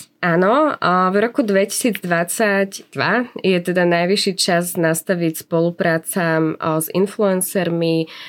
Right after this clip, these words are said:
a, a tvorcov obsahu, e, jasné pravidlá a hranice a vlastne preto vznikol, e, kódex influencer marketingu pod záštitou admi a iabu.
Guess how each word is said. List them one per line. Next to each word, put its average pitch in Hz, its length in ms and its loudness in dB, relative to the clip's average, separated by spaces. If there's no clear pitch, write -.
a, 160 460 0
a - 100 -4
tvorcov 170 840 -4
obsahu, 180 720 -2
e, 185 80 -6
jasné 165 320 0
pravidlá 175 560 0
a - 160 -8
hranice 175 800 -2
a - 20 -8
vlastne 160 240 -2
preto 165 380 -2
vznikol, 160 560 0
e, - 20 -20
kódex 170 500 -2
influencer 165 1040 -2
marketingu 190 1120 -2
pod 170 160 -2
záštitou 160 880 -2
admi 180 460 -2
a 151 160 -4
iabu. 247 560 -2